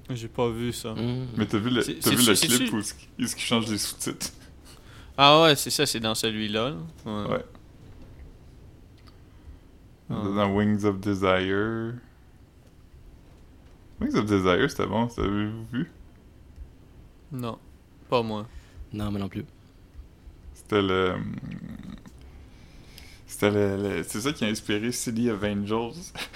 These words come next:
Speaker 3: <laughs> le film de Nicolas Cage.
Speaker 1: Hmm, j'ai pas vu non plus.
Speaker 2: Hmm.
Speaker 3: Ouais, moi non plus. Mais je me rappelle de la toune.
Speaker 1: De Goo Goo Dolls ?
Speaker 3: Ouais.
Speaker 1: Hmm.
Speaker 3: En tout cas,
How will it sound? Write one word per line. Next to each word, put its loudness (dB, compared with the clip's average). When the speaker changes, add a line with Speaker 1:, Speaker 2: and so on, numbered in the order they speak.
Speaker 3:
<laughs> -
le 0
film -4
de -2
Nicolas 0
Cage. -2
Speaker 1:
Hmm, 0
j'ai -14
pas 2
vu -2
non 0
plus. -8
Speaker 2:
Hmm. 0
Speaker 3:
Ouais, -6
moi -10
non -10
plus. -14
Mais -6
je -10
me -4
rappelle -2
de -2
la 2
toune. -4
Speaker 1:
De -2
Goo -4
Goo -4
Dolls ? 2
Speaker 3:
Ouais. -2
Speaker 1:
Hmm. -2
Speaker 3:
En -16
tout -20
cas, -14